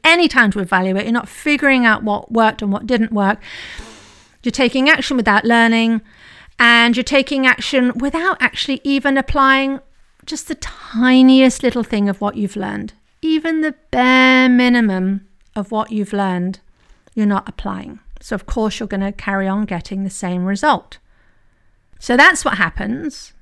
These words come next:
when there's not enough learning. In fact, I feel a Venn diagram going on. I have this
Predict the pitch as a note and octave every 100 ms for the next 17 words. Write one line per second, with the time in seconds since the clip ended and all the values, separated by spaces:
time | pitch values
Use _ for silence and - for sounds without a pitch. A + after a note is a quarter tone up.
0 | _ G#3+ G#3+ G#3 A3 G#3 - G#3+ A3+ A3+
1 | - - - - - - - - F#3+ F#3
2 | F#3 F#3+ G3 - A3 - B3+ B3+ - -
3 | - - F#4+ F4 A3 A3 A3 A3 A3 G#3+
4 | G#3 G3+ G3 G3 G3 G3 G3+ G#3+ A#3+ -
5 | A#3